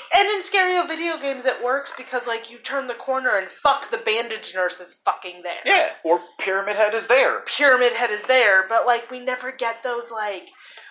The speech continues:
Speaker 1: we look once and we're like, "Okay, we good."
Speaker 2: And then
Speaker 1: And you look again because you have to go find your fucking batteries for your fucking flashlight. No, go fuck!
Speaker 2: Yeah.
Speaker 1: It leaned too hard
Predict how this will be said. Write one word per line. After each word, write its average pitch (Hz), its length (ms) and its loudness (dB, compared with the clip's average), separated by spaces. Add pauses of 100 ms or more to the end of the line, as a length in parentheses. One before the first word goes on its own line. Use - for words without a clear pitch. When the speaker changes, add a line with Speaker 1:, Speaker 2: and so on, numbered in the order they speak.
Speaker 1:
we 233 140 -12
look 226 300 -2 (120)
once 214 460 2 (100)
and 214 240 -6
we're 202 240 -4
like, 180 460 2 (520)
"Okay, 370 260 4
we 285 140 -4
good." 294 320 4 (400)
Speaker 2:
And 156 140 -4
then 247 200 4
Speaker 1:
And 233 100 -10
you 240 160 -4
look 226 280 0
again 208 680 2
because 202 540 -6
you 196 120 -16
have 202 260 -4
to 214 100 -16
go 202 120 -6
find 202 320 0
your 196 120 -8
fucking 196 460 -6
batteries 190 500 2
for 202 120 -10
your 185 200 -6
fucking 196 400 -8
flashlight. 190 520 2
No, 269 120 6
go 330 400 4
fuck! 214 400 6 (180)
Speaker 2:
Yeah. 202 240 2 (380)
Speaker 1:
It 302 340 -4
leaned 330 540 -4
too 269 480 -4
hard 226 460 2